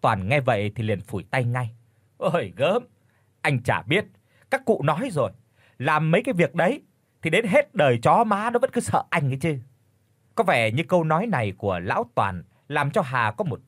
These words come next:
chút chột dạ. Ấy vậy nhưng lão vẫn cứ nở nụ cười, như chỉ coi đó là một lời nói đùa mà thôi. "Ê, thế mấy năm nay anh sống như thế nào? Chắc bên nước bạn, cuộc sống khá khẩm hơn quê mình chứ, nhé?" Lão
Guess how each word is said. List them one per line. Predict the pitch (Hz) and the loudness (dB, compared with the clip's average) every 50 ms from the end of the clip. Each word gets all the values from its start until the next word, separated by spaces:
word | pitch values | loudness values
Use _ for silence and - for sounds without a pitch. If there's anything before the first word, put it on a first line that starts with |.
| _ | _
chút | - - 262 262 - _ | -4 -4 -4 -4 -6 _
chột | - 120 95 87 - | -4 -4 -4 -4 -6
dạ. | _ - 98 98 - - _ _ _ _ _ _ _ _ _ _ _ | _ -8 -8 -8 -8 -12 _ _ _ _ _ _ _ _ _ _ _
Ấy | 180 202 240 | 0 0 2
vậy | 175 165 131 113 113 117 120 | 2 0 0 2 -2 -2 -2
nhưng | 147 147 143 | 0 0 2
lão | 143 156 160 185 208 | 2 2 2 0 0
vẫn | 190 240 226 | 0 -2 -2
cứ | - 254 | -2 -4
nở | 196 190 131 104 92 92 101 | -2 0 0 0 0 -2 -2
nụ | 110 120 110 - - | -4 -4 -6 -8 -4
cười, | - 139 131 123 110 117 - _ _ _ _ _ - | 0 0 0 0 0 -6 -12 _ _ _ _ _ -4
như | 147 151 | -4 -4
chỉ | 139 131 104 - - | -2 -6 -8 -6 -2
coi | - 139 135 143 | 0 2 2 2
đó | 160 156 135 147 196 240 | 0 -2 -2 0 0 -2
là | 226 165 113 | 0 -2 -2
một | 90 95 82 | -4 -6 -8
lời | 87 92 98 95 90 82 80 | -6 -4 -4 -4 -4 -4 -6
nói | 82 98 113 123 175 226 185 | -4 -4 -4 -4 -4 -6 -6
đùa | 147 113 98 85 - | -4 -4 -4 -4 -6
mà | - - - - | -12 -18 -16 -8
thôi. | - 104 95 - - - _ _ _ _ _ _ _ _ _ _ | -8 -8 -8 -8 -14 -20 _ _ _ _ _ _ _ _ _ _
"Ê, | - 120 139 143 135 113 - - _ _ _ _ _ _ _ _ _ _ _ _ - | -4 -2 -2 -2 -2 -4 -6 -14 _ _ _ _ _ _ _ _ _ _ _ _ -6
thế | 151 | 0
mấy | 151 165 175 | 0 2 2
năm | 175 190 156 151 | 2 0 0 2
nay | 151 156 143 139 139 147 | 2 2 2 2 0 0
anh | - - 147 143 127 | 0 -2 -2 -2 0
sống | - 139 135 175 | 0 0 0 0
như | 208 - | 0 -2
thế | 170 165 | -2 -2
nào? | 160 127 110 - - _ _ _ _ _ _ _ _ _ _ | -2 -4 -6 -10 -14 _ _ _ _ _ _ _ _ _ _
Chắc | 175 175 - - - | -4 -4 -4 -4 -2
bên | 143 143 131 127 | -2 0 0 0
nước | 190 - - | -2 0 0
bạn, | 120 117 110 - - _ _ _ _ _ _ _ _ _ | -2 -2 -2 -4 -8 _ _ _ _ _ _ _ _ _
cuộc | 160 143 - | -4 -4 -2
sống | - - 143 151 165 196 214 220 | 0 0 0 0 0 -4 -6 -8
khá | 208 - 143 156 208 | -6 -4 -2 -2 -2
khẩm | - 165 123 87 78 | 0 -2 -2 -2 -2
hơn | 98 131 143 143 131 131 | 0 2 2 2 2 -2
quê | - - 156 143 131 123 | 0 2 4 4 4 2
mình | 110 101 80 - | 0 -2 -4 -4
chứ, | - 147 180 175 170 - _ _ _ _ | -2 -2 -2 -2 -4 -8 _ _ _ _
nhé?" | 120 131 156 139 - - _ _ _ _ _ _ _ _ _ _ _ _ _ _ _ _ _ _ _ | -2 -2 -2 -2 -4 -10 _ _ _ _ _ _ _ _ _ _ _ _ _ _ _ _ _ _ _
Lão | - 110 131 147 147 214 | -8 -4 -4 -2 -2 -4